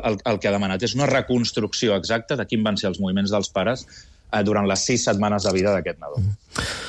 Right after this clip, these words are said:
Speaker 2: Toni Muñoz, periodista de La Vanguardia, mil gràcies, abraçada forta.
Speaker 1: Una abraçada, que
Speaker 2: Adéu,
Speaker 1: vagi bé.
Speaker 2: Toni.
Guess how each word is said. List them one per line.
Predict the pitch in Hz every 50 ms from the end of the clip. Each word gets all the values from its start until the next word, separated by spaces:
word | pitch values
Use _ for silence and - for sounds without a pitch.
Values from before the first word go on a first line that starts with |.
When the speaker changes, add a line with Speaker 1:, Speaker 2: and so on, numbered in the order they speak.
| - - - - - - - - -
Speaker 2:
Toni | - 151 147 147
Muñoz, | 143 139 131 123 123 107
periodista | - 127 131 131 120 131
de | 127
La | 127
Vanguardia, | 123 123 120 120 120 113 110 110 110 107 98 101
mil | 139 127 120
gràcies, | 120 117 107 - - 110 104
abraçada | 113 110 107 98 113 110 104
forta. | 92 110 107 - 104 98 95 95 - - - - - _ _ _
Speaker 1:
Una | - 110 110
abraçada, | 107 104 107 - 104 104 101 101 101 101 98
que | 101 - 117
Speaker 2:
Adéu, | 117
Speaker 1:
vagi | 107 110 107 101 92
bé. | 104
Speaker 2:
Toni. | _ - - -